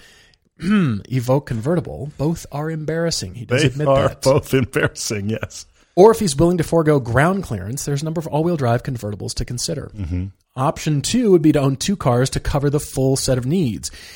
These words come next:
Speaker 1: He would prefer the simplicity of one car, but, you know, keeping the C R V and buying a second car or buying two different cars could work like this. And he gives us the example of an Xterra
Speaker 2: Mm-hmm.
Speaker 1: and an N D Miata.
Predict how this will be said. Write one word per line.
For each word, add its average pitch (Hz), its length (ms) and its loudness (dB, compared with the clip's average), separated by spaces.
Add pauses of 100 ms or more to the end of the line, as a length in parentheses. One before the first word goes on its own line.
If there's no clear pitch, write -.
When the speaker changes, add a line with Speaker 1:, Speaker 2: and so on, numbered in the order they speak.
(100)
Speaker 1:
He 165 120 0
would 165 160 2
prefer 233 280 0
the 202 80 0
simplicity 165 440 -2
of 120 60 0
one 165 200 0
car, 107 320 -6
but, 165 300 -4
you 170 80 -8
know, 160 240 0
keeping 170 280 -6
the 165 80 -2
C 151 160 0
R 151 80 6
V 123 180 2
and 131 120 0
buying 123 160 0
a - 20 -4
second 123 280 -6
car 117 320 -4 (320)
or 120 100 -8
buying 117 300 2
two 262 240 2
different 185 260 -4
cars 113 580 -2 (360)
could 147 160 0
work 135 280 2
like 127 160 2
this. - 200 0
And 120 80 -6
he 117 40 -4
gives 131 200 0
us 127 100 -2
the - 80 -14 (120)
example 123 460 2
of 117 100 2
an 123 180 -4
Xterra 117 680 -2
Speaker 2:
Mm-hmm. 101 140 -4
Speaker 1:
and 123 280 2
an 120 100 -4
N 127 200 -2
D 113 160 -2
Miata. 117 440 -2